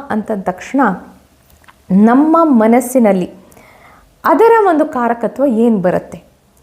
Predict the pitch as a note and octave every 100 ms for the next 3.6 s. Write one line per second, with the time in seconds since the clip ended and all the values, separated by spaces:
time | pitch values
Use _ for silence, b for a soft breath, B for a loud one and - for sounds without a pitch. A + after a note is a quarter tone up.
0 | b b b _ - G#3+ A#3+ D4+ E4 C#4+
1 | G#3 A#3 C4 C4 A3+ G#3 G3 F3+ G3+ A#3
2 | F#3+ A#3+ - D#4+ D4+ E4 - G#3 F#3+ F#3
3 | F#3 F3+ A3 A#3+ -